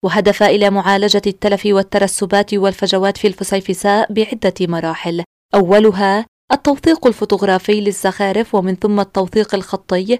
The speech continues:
ليتم تحديد أشكال التلف لمعالجتها بتدعيمها وحقنها، ومعالجة الفجوات وصولاً للمرحلة الأخيرة وهي التنظيف الكيميائي لهذه الزخارف لتظهر جمالها بألوانها ورونقها.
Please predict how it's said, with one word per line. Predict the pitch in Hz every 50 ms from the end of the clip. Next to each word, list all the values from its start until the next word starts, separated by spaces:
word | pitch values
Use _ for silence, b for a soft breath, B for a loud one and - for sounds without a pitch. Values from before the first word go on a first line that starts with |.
| _ _ _ -
ليتم | 185 190 180 175 170 - - 226 214 208 202 202
تحديد | 196 - 190 - - 185 208 214 190 202
أشكال | 202 - - - - - 208 208 202 202
التلف | 196 - - 214 208 202 - 214
لمعالجتها | 202 196 190 190 180 175 190 190 190 196 202 214 202 - 208 175 185 196 208
بتدعيمها | 196 208 202 196 185 180 180 202 214 208 208 202 180 196 196 190
وحقنها، | 202 247 - - - - - - 175 170 165 175 165 165 - _ _ - -
ومعالجة | 190 185 185 165 180 185 190 202 202 202 196 - 202
الفجوات | 185 - - 202 185 196 190 190 190 190 208 - 202
وصولاً | 196 185 - - 208 202 196 196
للمرحلة | 214 220 202 180 185 185 - - 208 202 190 -
الأخيرة | 190 - - - - - 220 220 202 196 190 196 220 226 _ _ _ -
وهي | 185 175 165 196 196 208
التنظيف | 226 - - 202 190 190 202 208 202 -
الكيميائي | 190 190 - 208 202 202 190 185 - 170 196 202 226 226
لهذه | 208 226 214 214 254 247 202 196 175 180
الزخارف | 170 - - 175 - - 175 165 160 165 165 - - 180 175 165 _ _ _ -
لتظهر | 196 190 190 220 226 180 175 185 214 196 208 196
جمالها | 180 190 190 196 208 208 202 202 196 175 180 196 208
بألوانها | 208 190 208 - 180 185 190 190 214 214 214 214 208 190 208 214 220 233 254 - - 233 -
ورونقها. | 294 247 196 175 170 170 170 160 - - 175 170 175 170 165